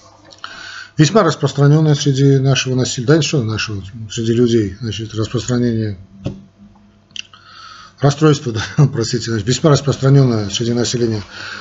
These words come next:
значит, расстройство пищеварения, склонность к запору может вести, в свою очередь, к серьёзным проктологическим заболеваниям или быть, э, признаком этих заболеваний. Поэтому,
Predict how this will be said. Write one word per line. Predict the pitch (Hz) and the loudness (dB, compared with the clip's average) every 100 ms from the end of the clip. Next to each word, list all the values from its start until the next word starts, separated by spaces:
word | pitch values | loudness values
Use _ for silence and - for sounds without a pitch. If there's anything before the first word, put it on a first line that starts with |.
| - - - | -14 -16 -8
значит, | 120 110 | -6 -2
расстройство | 120 131 127 123 | 0 2 0 -2
пищеварения, | 120 117 143 170 214 180 | -2 2 4 6 4 2
склонность | - 147 143 107 | 2 4 4 4
к | |
запору | 110 127 196 202 | 2 2 4 6
может | 147 160 131 | 6 4 2
вести, | 117 - 135 110 92 - - - - - - - _ - - - - - - | -2 0 0 0 -2 -16 -20 -20 -20 -20 -20 -20 _ -20 -20 -20 -20 -18 -10
в | |
свою | - 143 139 | 2 4 6
очередь, | 123 110 98 | 4 -2 -6
к | - | -2
серьёзным | - 151 143 113 107 95 95 _ _ | 4 6 6 4 -2 -6 -12 _ _
проктологическим | 135 135 139 127 123 - 120 | -2 0 0 0 0 -2 -2
заболеваниям | 113 117 117 131 165 135 | -2 0 2 2 2 2
или | 123 | 0
быть, | 131 139 - - - - - - | 2 2 0 -14 -20 -20 -20 -10
э, | 123 120 | -6 -4
признаком | 110 156 127 139 127 | 4 4 6 2 0
этих | 120 123 | -2 0
заболеваний. | 127 127 127 127 127 120 | 0 2 2 2 0 0
Поэтому, | 143 160 160 160 147 | 2 4 4 2 0